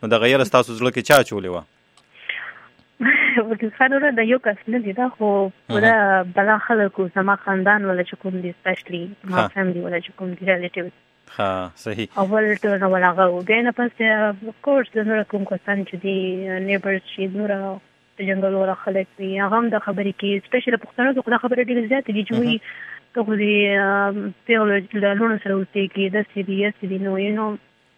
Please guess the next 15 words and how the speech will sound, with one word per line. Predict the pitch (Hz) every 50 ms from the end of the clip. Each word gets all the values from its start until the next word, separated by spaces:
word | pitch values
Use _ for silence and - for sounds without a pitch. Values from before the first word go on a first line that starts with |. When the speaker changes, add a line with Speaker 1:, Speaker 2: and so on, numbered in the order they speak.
| _ _ _ _ _ _ _ _ _ - _ _
Speaker 2:
دا | 214
Speaker 1:
صحیح. | 196 208 196 208
Speaker 2:
شی | - 220 208 208
نه | 202 202 196 190 190 190
به | 185 196
زما | 185 190 190 190 202 202
مور | 202 202 202 202
که | 190 - - 185 185 185 180 196 196 -
څه | 233
سټپ | 196 - - 208 - -
اخیستل، | 196 - 196 - - _ - 208
نو | 208 202 202 202 196
ته | - -
د | 180 175
زړه | 175 185 196